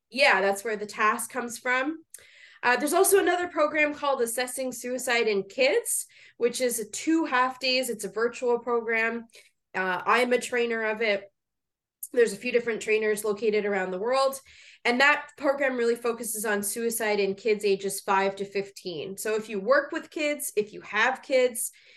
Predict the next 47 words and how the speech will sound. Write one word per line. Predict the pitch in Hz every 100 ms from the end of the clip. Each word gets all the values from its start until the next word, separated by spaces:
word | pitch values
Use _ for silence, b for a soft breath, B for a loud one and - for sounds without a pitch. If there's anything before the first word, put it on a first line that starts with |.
| b -
if | 208
you're | 196 165 165
around | 202 220 233 -
kids, | 247 220 214 208
that | 202 196 202
might | 202
be | 214 202
a |
good | 196 196
add-on | - 175 180 180 175
program | 175 175 175 170 170
that | 165 -
adds | 180 185 190 -
some | 202 190
different | 233 240 226
information | 196 196 190 190 190
about | 170 170
how | 165 165
kids | - 190 170
conceptualize | - 175 160 160 - 160 156 156
death | - 165 165
and | 165
suicide. | - - - - 135 - b b b b b
Um, | 180 180
and | 247 262
like | 285 285
you | 302
said | 320 294 - _ 226
earlier, | 240 269 254
Noah, | 262 254 247 - - 190
these | 277 311
programs | - 339 330 320 302
are | - 208 220
recognized. | 202 202 247 214 233 330 381
So | 247
if | 226
you're | 233 349
looking | 311 320 285
to |
get | 247 233
a | 214
job | 202 190 220 220
in | 214
the |
social | 196 208 208 208
services | - 208 202 185 170
field, | - 269 277 262